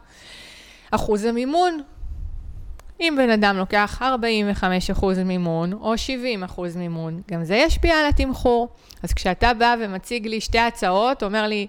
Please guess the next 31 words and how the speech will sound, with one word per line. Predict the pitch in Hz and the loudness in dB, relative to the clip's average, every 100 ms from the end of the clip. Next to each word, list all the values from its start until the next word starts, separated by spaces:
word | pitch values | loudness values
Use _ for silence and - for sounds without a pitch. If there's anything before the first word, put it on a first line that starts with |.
| - - - | -10 -20 -6
"תראי, | 240 262 | 0 2
חבר | 262 214 220 226 | 2 2 2 2
שלי | 254 220 | 0 -2
קיבל, | - 196 214 233 220 | -2 -2 2 4 4
אה, | 196 185 | 2 0
כך | 220 214 196 | 0 0 -2
וכך | 196 208 180 | -2 -2 -2
וכך", | 185 151 151 - - - - - | -6 -4 -4 -8 -20 -20 -20 -6
אתה | 226 | -2
יודע | 202 185 | 0 0
כמה | 180 202 196 | 0 0 0
אחוז | 185 - 190 185 | 0 0 -2 -2
מימון | 170 180 240 | -4 -4 -4
הוא | 269 | -2
בעסקה, | 247 240 220 - 226 214 202 - - | -2 -2 -4 -4 0 0 0 -6 -12
אתה | - | -2
יודע | 196 196 196 208 - - _ - | 0 4 2 2 -4 -20 _ -4
הרבה | 226 214 285 | 0 2 2
דברים | 320 330 349 381 | 2 0 0 -2
שאתה | - 285 - | 0 0 2
לא | 277 | 2
יודע | 311 311 311 381 | 2 2 -2 -4
כשאתה | - 240 214 | -4 -8 -6
בא | 202 269 285 | -4 -4 -4
ומנסה | 254 214 208 - 262 302 | -8 -6 -6 -4 -2 -2
לעשות | 262 220 233 240 | -2 -4 -6 -6
את | 233 | -2
ההשוואה | 196 185 185 180 196 | -2 -2 -4 -2 -2
הזאת | 208 208 | -2 -6
של | - | -6
הריביות. | 185 170 175 165 185 175 165 | -4 -4 -6 -4 -2 -2 -4